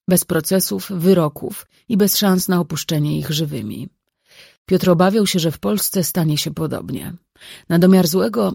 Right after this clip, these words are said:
rosły w siłę organizacje skrajnie prawicowe, jak chociażby Obóz Narodowo-Radykalny,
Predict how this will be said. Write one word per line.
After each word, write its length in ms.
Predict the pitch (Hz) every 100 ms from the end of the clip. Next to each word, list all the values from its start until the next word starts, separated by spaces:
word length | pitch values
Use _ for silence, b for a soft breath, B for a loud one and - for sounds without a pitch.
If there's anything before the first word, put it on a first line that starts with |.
| -
rosły 360 | 202 220 247 233
w 60 |
siłę 200 | - 214
organizacje 640 | 202 185 185 175 196 196 196
skrajnie 400 | - 190 185 175
prawicowe, 840 | 180 165 175 202 170 - - -
jak 320 | - 135 - -
chociażby 540 | 156 175 156 156 156
Obóz 360 | 175 165 160 165
Narodowo-Radykalny, 1200 | 160 160 170 165 165 156 160 190 139 123 151